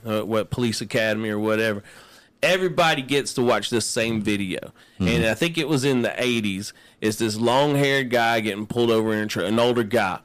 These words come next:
Speaker 1: obviously, like, a Vietnam vet or something. He gets pulled over, and, uh, he gets out of his car and he starts yelling at the cop. And the cop's telling him to do,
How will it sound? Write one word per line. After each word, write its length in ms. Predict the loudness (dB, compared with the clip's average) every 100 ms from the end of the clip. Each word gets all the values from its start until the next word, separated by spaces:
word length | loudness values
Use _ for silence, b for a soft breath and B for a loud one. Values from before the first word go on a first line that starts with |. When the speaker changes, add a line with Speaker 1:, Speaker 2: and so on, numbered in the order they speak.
| 0
Speaker 1:
obviously, 540 | 0 0 0 0 -2
like, 260 | -4 -4 -4
a 40 |
Vietnam 600 | -2 -2 -2 -2 -2 0
vet 180 | -2 -2
or 60 |
something. 500 | -4 -4 -4 -4 -8 -10 B B B
He 140 | -4
gets 220 | -2 -2
pulled 340 | -2 0 0 2
over, 420 | 2 2 -2 -6 b b b b b
and, 300 | -4 0 0
uh, 200 | 0 0 -4
he 160 | -6
gets 300 | -2 -2 0 0
out 180 | 2
of 80 | 2
his 120 | -2
car 240 | -2 2 2
and 80 | 2
he 40 |
starts 360 | 0 0 0 0
yelling 400 | 2 2 2 0
at 120 | -2
the 60 | -4
cop. 420 | -2 -2 -2 -10 B B B
And 100 | -6
the 40 | -4
cop's 360 | 0 0 0
telling 340 | -2 2 2 2
him 160 | 0
to 60 | -2
do, 180 | 0 -2